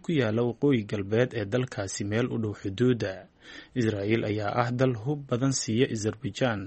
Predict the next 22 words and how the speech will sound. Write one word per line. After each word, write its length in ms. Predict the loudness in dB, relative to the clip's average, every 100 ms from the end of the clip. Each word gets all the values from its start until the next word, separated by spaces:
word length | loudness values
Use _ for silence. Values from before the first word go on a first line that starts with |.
| -8
oo 120 | -8
sanadkii 520 | -2 0 -2 -4 -8
tagay 300 | -4 -2 0
dagaal 420 | 2 2 2 0 -4
kaga 260 | -4 -4 -2
adkaaday 440 | 0 2 4 4 2 -14 -12 -4
dariskeeda 560 | 0 0 0 2 2 0
Armenia 560 | 2 4 4 2 2 2
oo 100 | 0
isku 260 | -4 -6 -6
qabteen 560 | -6 -4 0 2 2 -2 -14 _ -2
gobolka 480 | 0 0 0 0
lagu 180 | 2 4
muransan 520 | 2 2 -2 0 -2
yahay 260 | -2 0 0 0
ee 100 | -4
Nagorno-Karabakh. 1900 | -4 0 2 2 0 -8 -12 -18 _ _ _ 0 2 4 6 6 6 -4 -14 -20 -20 -20 -18 -12
Afhayeenka 640 | -8 -2 0 0 0 -2
wasaaradda 500 | -2 -2 0 0 0 0 0
arrimaha 440 | 0 0 0 -2 -4
dibadda 360 | 0 0 0 -2
Azerbaijan, 720 | -2 -6 -6 -2 2 2